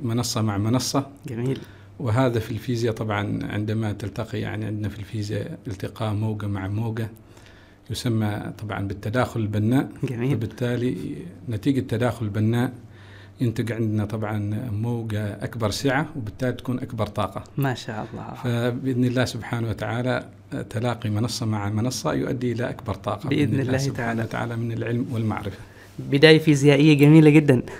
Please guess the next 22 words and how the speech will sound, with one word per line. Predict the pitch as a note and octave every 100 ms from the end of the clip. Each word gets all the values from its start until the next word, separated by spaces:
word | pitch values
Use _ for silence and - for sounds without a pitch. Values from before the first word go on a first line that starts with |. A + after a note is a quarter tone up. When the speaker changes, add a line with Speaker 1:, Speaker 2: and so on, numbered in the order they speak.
| - -
Speaker 1:
بارك | A2+ A2+ G#2
الله | G#2+ G2
فيكم. | F#2 G2 - -
Speaker 2:
وكما | B2+ D3 C3+
عودناكم | B2 B2+ B2 B2 B2+
نعرف | B2 G#2+ A#2+ A#2
بضيفنا | A#2+ B2 A#2+ A#2
الكريم | A2 A#2+ C3 D#3 G3+ - - -
طبعًا، | A2 A2 A#2 A2+
آه، | A2 A2 A2+ A2+
الأستاذ | B2+ - B2 A2+ A#2+ A2+ A2+
خليل | A#2 - B2 B2+
من، | A#2+ A#2 A2+
آه، | A2+ A#2
ولاية | A#2 B2+ C3+ C#3 C3
إزكي، | C3 - C3
خريج | - B2 C3+
جامعة | B2+ B2 A#2
سلطان | - B2+ A2+
قابوس | A#2 C3+ B2+ - - - - -
كلية | C3 C3+
التربية، | C3 B2 A#2+ C3+ D#3